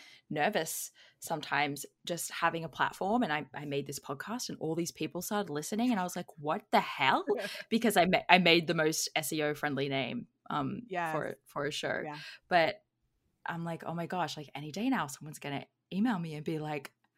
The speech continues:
Speaker 1: 'What are you saying? What are you,'" and I'm just, like, ready for that day, and it hasn't come yet, but it's like, "No, like, these are my beliefs. This is my show. This is the information that I believe is important for people to know, and this is my niche."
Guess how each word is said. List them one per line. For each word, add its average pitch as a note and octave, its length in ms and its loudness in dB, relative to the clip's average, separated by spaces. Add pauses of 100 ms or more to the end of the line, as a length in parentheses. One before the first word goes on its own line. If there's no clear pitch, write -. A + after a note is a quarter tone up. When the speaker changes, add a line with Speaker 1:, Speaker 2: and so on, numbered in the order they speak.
(520)
Speaker 1:
'What D4 160 6
are G#4 40 10
you E4+ 200 8
saying? E4+ 480 6
What A#3+ 120 0
are - 40 2
you,'" A3+ 80 2
and G3+ 160 6
I'm F#3+ 100 6
just, G3+ 140 0
like, F#3 180 -2
ready F3 300 2
for G3 140 -4
that D3 320 2
day, E3+ 480 2
and F3+ 100 6
it D3+ 60 6
hasn't G#3+ 340 -2
come E3+ 260 0
yet, D4 260 2 (280)
but F3+ 120 4
it's C#3 140 -2
like, D#3 200 2
"No, F#3 220 4
like, C#3 160 -4
these D3 200 -2
are F#3 60 -2
my D#3+ 140 -2
beliefs. G#3+ 640 -4 (120)
This - 160 -6
is D3 140 -8
my D3+ 160 -4
show. D4+ 520 0 (180)
This D#3+ 160 -6
is C#3+ 220 -6 (240)
the D3+ 280 -2
information D#3 500 -6
that C3+ 120 -4
I C#3+ 120 -2
believe C#3+ 300 -8
is - 100 -12
important G3 500 -4
for D3+ 80 -16
people D3 260 -8
to E3 100 -4
know, A#3+ 320 4 (800)
and C#3 360 -4 (380)
this D3 240 -10
is D#3 120 -10
my D#3 100 -6
niche." - 460 -6